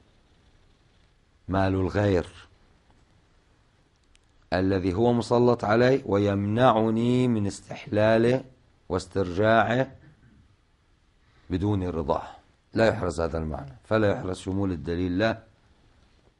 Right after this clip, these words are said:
ويكون التمسك بالدليل فيه من التمسك بالعام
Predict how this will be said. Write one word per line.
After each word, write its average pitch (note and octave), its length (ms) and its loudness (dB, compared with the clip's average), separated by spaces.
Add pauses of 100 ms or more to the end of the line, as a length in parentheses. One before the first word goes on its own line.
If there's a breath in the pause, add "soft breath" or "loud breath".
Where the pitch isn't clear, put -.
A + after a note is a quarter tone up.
(120)
ويكون F#2 400 -4
التمسك G2 480 -4
بالدليل F2+ 520 -4
فيه G#2 360 -2 (100)
من E2+ 140 -8
التمسك F#2 580 -8
بالعام F#2+ 500 -4